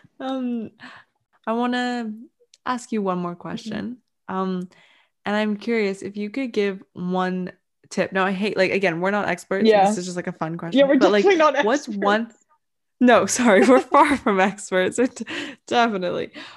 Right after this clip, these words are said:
Speaker 1: But, um, before we completely, you know, close off, end the evening, end this episode, um,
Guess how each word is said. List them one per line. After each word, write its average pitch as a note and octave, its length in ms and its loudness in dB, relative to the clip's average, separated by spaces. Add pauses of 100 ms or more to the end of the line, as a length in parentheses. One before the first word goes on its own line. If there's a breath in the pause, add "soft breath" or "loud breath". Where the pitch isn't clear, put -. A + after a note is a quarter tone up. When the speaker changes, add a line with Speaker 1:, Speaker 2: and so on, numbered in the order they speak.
(120)
Speaker 1:
But, G#3 380 0 (140)
um, G3+ 400 0
before A3+ 380 -2
we A3+ 120 0
completely, G3+ 500 -4
you F#3 60 -2
know, F3+ 300 -6
close F#3 340 -6
off, F3 240 -6 (260)
end G3 220 0
the - 100 -4
evening, F3+ 440 -6
end G3 160 -4
this F#3 100 -12
episode, F#3 560 -8
um, F#3+ 420 -6